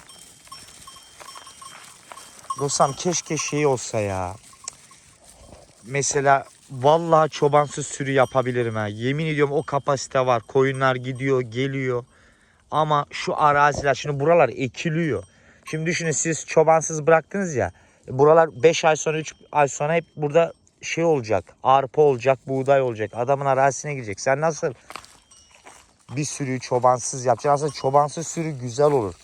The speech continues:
Bütün gününüzü koyunların başında harcayarak geç-, ge-, e, geçirmiyorsunuz. Ama bizim düzgün mera yok burada. Şurası da orman zaten.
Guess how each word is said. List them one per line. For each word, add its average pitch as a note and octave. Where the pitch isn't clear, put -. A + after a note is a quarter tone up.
Bütün D3+
gününüzü D3
koyunların C#3+
başında C#3
harcayarak C3+
geç-, C3
ge-, A2+
e, G#2
geçirmiyorsunuz. A#2+
Ama D3
bizim D3+
düzgün D3
mera C#3+
yok D3
burada. F2+
Şurası E3
da D#3+
orman D#3
zaten. A2+